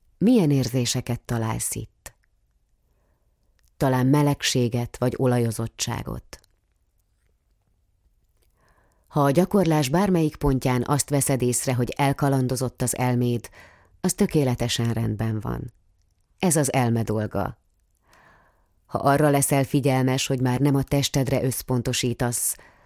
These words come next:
akkor csak vedd ezt tudomásul, és kövesd az éppen soron következő utasítást.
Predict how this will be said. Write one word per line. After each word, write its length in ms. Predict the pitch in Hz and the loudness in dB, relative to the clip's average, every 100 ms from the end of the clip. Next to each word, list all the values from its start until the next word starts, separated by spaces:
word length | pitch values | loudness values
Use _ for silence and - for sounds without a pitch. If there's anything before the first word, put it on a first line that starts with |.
| - - | -20 -8
akkor 300 | - - 185 | -4 0 0
csak 220 | - 185 | 0 0
vedd 260 | 208 233 160 | 2 2 2
ezt 160 | 147 | 0
tudomásul, 840 | - 185 143 127 127 - 139 123 - - _ | 0 0 2 0 -2 -2 -2 -2 -4 -12 _
és 240 | - - - | -2 -2 0
kövesd 420 | 196 175 156 139 | 0 2 0 0
az 160 | 131 - | -2 0
éppen 400 | 220 - 160 143 | -2 0 -2 0
soron 320 | 131 117 117 | -2 -2 -4
következő 580 | - 117 113 120 110 113 | -4 -6 -4 -4 -2 -4
utasítást. 1120 | 104 107 110 - 104 - - - - - | -4 -6 -6 -8 -8 -8 -8 -8 -12 -14